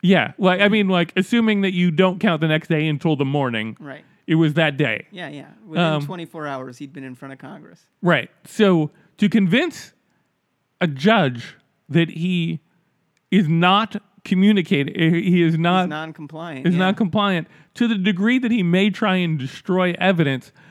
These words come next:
Speaker 1: the day that he testifies before Congress means he's up to some shady shit.
Speaker 2: Oh, sure.
Speaker 1: Um, so I'm trying to figure out how he or Flynn
Speaker 2: Yeah.
Speaker 1: has not flipped at this point.
Speaker 2: Yeah. I mean,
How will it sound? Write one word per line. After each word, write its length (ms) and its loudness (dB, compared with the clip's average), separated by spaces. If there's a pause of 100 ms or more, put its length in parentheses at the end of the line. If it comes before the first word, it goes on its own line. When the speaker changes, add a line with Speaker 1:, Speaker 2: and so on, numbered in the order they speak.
(120)
Speaker 1:
the 100 0
day 420 2
that 160 -6
he 140 -6
testifies 480 -2
before 180 -6
Congress 460 0 (340)
means 240 0
he's 320 0
up 140 -4
to 80 0
some 180 -4
shady 320 -2
shit. 260 -6 (300)
Speaker 2:
Oh, 160 -12
sure. 460 -18 (100)
Speaker 1:
Um, 320 0 (200)
so 340 0 (160)
I'm 280 2
trying 360 -2
to 80 -10
figure 360 -4
out 240 -6 (1300)
how 480 2
he 460 0
or 220 2
Flynn 580 -4 (100)
Speaker 2:
Yeah. 200 -20 (320)
Speaker 1:
has 420 -2
not 300 -2
flipped 340 -6
at 100 -10
this 140 -10
point. 340 -16 (180)
Speaker 2:
Yeah. 220 -14 (800)
I 60 -14
mean, 400 -14